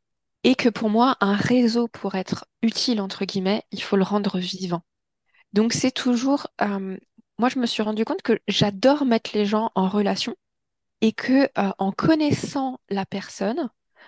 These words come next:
en connaissant son activité, en connaissant son besoin, je vais pouvoir la mettre en relation avec d'autres personnes de mon réseau parce que je sais que ça va pouvoir matcher. Et c'est là que pour moi que ça devient intéressant. C'est un peu comme une,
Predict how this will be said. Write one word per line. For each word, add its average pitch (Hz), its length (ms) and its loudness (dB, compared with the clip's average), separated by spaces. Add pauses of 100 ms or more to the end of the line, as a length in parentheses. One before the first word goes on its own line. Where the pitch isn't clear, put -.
en 208 140 2
connaissant 294 560 2
son 220 240 -4
activité, 208 640 -4
en 208 100 0
connaissant 277 560 0
son 233 200 -8
besoin, 196 440 -2 (1200)
je 208 240 4
vais 247 180 6
pouvoir 220 720 0
la 196 140 -2
mettre 202 240 -4
en 202 60 0
relation 190 600 -4
avec 190 280 0
d'autres 226 220 -2
personnes 202 560 -6
de 196 160 0
mon 226 160 2
réseau 190 400 -4 (540)
parce 196 240 0
que 214 80 2
je 214 100 0
sais 285 180 -2
que 247 120 -4
ça - 240 -6
va 196 80 -2
pouvoir 202 340 -4
matcher. 196 400 -8 (420)
Et 233 100 2
c'est - 180 0
là 311 120 6
que - 60 -6
pour 214 160 -2
moi 214 120 -2
que - 80 -12
ça 196 140 -6
devient 190 180 -4
intéressant. 185 500 -2
C'est - 120 -4
un 202 80 2
peu 311 120 2
comme 240 180 0
une, 190 300 -4